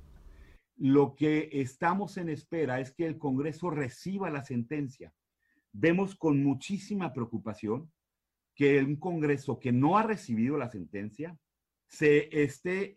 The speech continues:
extralimitando de la forma en la que lo está haciendo, ordenando, exhortándonos, perdón, a que no cumplamos con lo que la ley nos mandata. Creemos que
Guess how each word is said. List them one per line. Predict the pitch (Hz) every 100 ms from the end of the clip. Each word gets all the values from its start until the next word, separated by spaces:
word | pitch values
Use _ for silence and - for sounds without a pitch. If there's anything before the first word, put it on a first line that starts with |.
| 160
extralimitando | 226 226 - 170 147 185 196 135 151 147 123 117
de |
la | 104
forma | 101 151 165
en | 147
la |
que | -
lo | 104
está | 98 147
haciendo, | 143 117 98 131 - _ _ -
ordenando, | 185 226 233 214 196 196 185 156 160
exhortándonos, | 117 - 202 208 175 156 151 160 160
perdón, | 147 117 98 127 _ _ _ _ _
a | 131 131
que | 156 175 - _ _ _ _
no | 123 143
cumplamos | 151 135 135 135 139 -
con | - 113
lo | 101 -
que | 98 104
la | 107 101
ley | 104 110 -
nos | 110 98
mandata. | 90 85 80 - _ _ _ _ _ _ -
Creemos | 143 143 160 170 175 190 -
que | 156 160 196 202